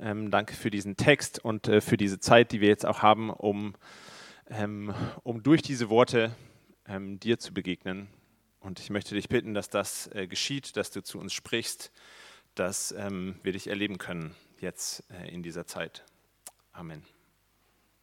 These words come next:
Ja, wir starten nach der Sommerpause in eine neue Predigtreihe, in der wir uns mit der frühen Kirche beschäftigen, mit den Anfängen,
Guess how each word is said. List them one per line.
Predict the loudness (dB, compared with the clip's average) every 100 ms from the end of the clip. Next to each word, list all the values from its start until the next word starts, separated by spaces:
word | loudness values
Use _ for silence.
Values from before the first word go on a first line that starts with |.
| _ _ _ 2 2 2 -18 -20 -16 -14 -12 -14 -14 4
Ja, | 10
wir | 10
starten | 12 10 10 6
nach | 6
der | 8 6
Sommerpause | 8 6 8 8 8 6
in | 6 4
eine | 6 6 8
neue | 8 8
Predigtreihe, | 6 2 4 10 12 12
in | 10 10
der | 10
wir | 12 8
uns | 6 4
mit | 6 8
der | 8 8
frühen | 8 8 8
Kirche | 12 12 12
beschäftigen, | 10 8 8 6 8
mit | 8 8
den | 8
Anfängen, | 6 6 8 8 8 4 4